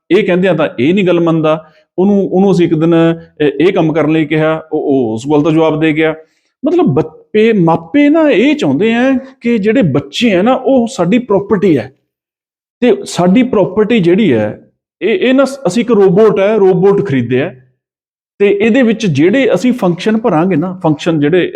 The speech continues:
ਅਸੀਂ ਇਹਦੇ ਚ, ਜਿਹੜੇ, ਜਿਹੜੀ ਪ੍ਰੋਗਰਾਮਿੰਗ ਇਹਦੇ ਅੰਦਰ ਕਰਾਂਗੇ ਨਾ, ਇਹ ਜਿਹੜਾ ਅਸੀਂ ਰਿਮੋਟ ਦੇ ਨਾਲ ਬਟਨ ਦੱਬੀਏ ਨਾ, ਇਹ ਉਸੇ ਤਰ੍ਹਾਂ ਨਾਲ ਕੰਮ ਕਰੇ। ਅਸੀਂ ਉਹਨੂੰ ਕਹੀਏ, "ਬੈਠ ਜਾ," ਤਾਂ ਇਹ ਬਹਿ ਜੇ। ਅਸੀਂ ਉਹਨੂੰ ਕਹੀਏ ਵੀ, "ਜਾ ਹੁਣ, ਅ, ਉਤੋਂ,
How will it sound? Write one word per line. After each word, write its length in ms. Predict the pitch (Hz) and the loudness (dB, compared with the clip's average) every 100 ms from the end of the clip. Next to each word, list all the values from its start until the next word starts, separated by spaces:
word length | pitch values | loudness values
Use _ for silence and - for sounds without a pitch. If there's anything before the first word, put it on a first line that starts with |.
| 123 | -2
ਅਸੀਂ 180 | 131 | 0
ਇਹਦੇ 140 | 139 165 | 0 0
ਚ, 220 | 156 143 - _ _ - | 0 -2 -4 _ _ -2
ਜਿਹੜੇ, 380 | 127 160 185 - | 0 2 2 2
ਜਿਹੜੀ 220 | 147 156 220 - _ - - | 0 0 0 -4 _ -16 -2
ਪ੍ਰੋਗਰਾਮਿੰਗ 520 | 165 180 196 254 240 | 0 2 2 4 2
ਇਹਦੇ 160 | 233 | 2
ਅੰਦਰ 220 | 247 208 202 | 0 0 -2
ਕਰਾਂਗੇ 340 | 175 220 160 | -2 -2 -4
ਨਾ, 160 | 156 - _ _ _ _ - | -6 -10 _ _ _ _ -4
ਇਹ 400 | 240 262 277 269 - - | 0 2 2 -2 -8 -10
ਜਿਹੜਾ 420 | 135 123 175 269 254 | -4 -2 2 2 2
ਅਸੀਂ 220 | 226 254 | 2 2
ਰਿਮੋਟ 380 | 202 175 240 277 | 2 2 0 0
ਦੇ 120 | 269 | 0
ਨਾਲ 140 | 269 | 2
ਬਟਨ 280 | 190 208 320 | 2 0 0
ਦੱਬੀਏ 280 | 277 190 147 | 0 0 0
ਨਾ, 220 | 180 247 - | -2 -6 -6
ਇਹ 100 | 294 | -4
ਉਸੇ 240 | 285 - | -2 -2
ਤਰ੍ਹਾਂ 160 | 277 262 | -2 0
ਨਾਲ 160 | 254 202 | 0 0
ਕੰਮ 200 | 165 139 | -2 -2
ਕਰੇ। 200 | 107 104 _ _ _ _ _ _ 156 | -6 -10 _ _ _ _ _ _ -2
ਅਸੀਂ 160 | 151 | 2
ਉਹਨੂੰ 140 | 202 202 | 2 2
ਕਹੀਏ, 240 | 180 190 | 2 2
"ਬੈਠ 380 | 165 120 175 185 | 0 2 2 2
ਜਾ," 260 | 190 214 214 | 2 0 -2
ਤਾਂ 200 | - - | -4 -4
ਇਹ 80 | 117 | -4
ਬਹਿ 160 | 113 143 | -2 -2
ਜੇ। 220 | 175 180 - _ _ _ 147 | -2 -4 -8 _ _ _ -2
ਅਸੀਂ 140 | 175 | 0
ਉਹਨੂੰ 140 | 208 | 0
ਕਹੀਏ 280 | 220 190 190 | 2 2 2
ਵੀ, 80 | 196 | 2
"ਜਾ 300 | 156 180 214 | 0 0 0
ਹੁਣ, 200 | 190 202 | -2 -4
ਅ, 220 | 147 131 - | -6 -10 -8
ਉਤੋਂ, 300 | 165 175 | -4 -4